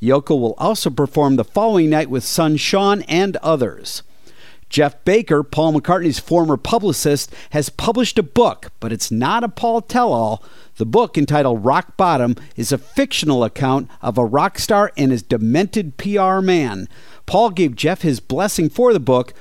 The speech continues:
which is being described as rude, racy, irreverent, and complete and utter fiction. And finally, a still sealed Beatles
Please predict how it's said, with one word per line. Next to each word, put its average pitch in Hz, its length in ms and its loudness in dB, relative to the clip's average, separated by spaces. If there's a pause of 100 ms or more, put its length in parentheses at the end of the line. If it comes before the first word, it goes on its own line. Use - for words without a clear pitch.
(140)
which 139 180 -2
is 123 120 -4
being 175 200 2
described 160 540 0
as 110 260 -6
rude, 208 520 0
racy, 190 580 0
irreverent, 175 640 2 (140)
and 131 160 0
complete 208 500 -2
and 120 180 -2 (140)
utter 170 220 2
fiction. 98 640 -4 (320)
And 190 200 0
finally, 247 540 0 (140)
a 127 120 -6
still 254 540 0
sealed 240 640 0
Beatles 214 380 0